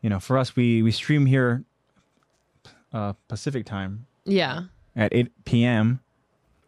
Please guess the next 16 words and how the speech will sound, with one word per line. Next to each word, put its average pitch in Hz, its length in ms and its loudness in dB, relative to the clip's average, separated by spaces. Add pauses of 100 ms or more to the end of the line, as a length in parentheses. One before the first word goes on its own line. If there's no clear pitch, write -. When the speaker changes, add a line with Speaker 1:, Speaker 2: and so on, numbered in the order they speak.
(140)
Speaker 1:
you 113 80 -6
know, 101 100 -4
but 101 160 -4
also 104 300 -6
it's 101 140 -8
very 101 240 0
late 101 200 2
for, 104 280 -2 (100)
for, 101 260 0
for - 180 0
others. 107 440 -4
Speaker 2:
Yeah. - 300 -12 (560)
Speaker 1:
Um, 92 600 0
so 104 300 2
again, 113 320 4
we 110 480 2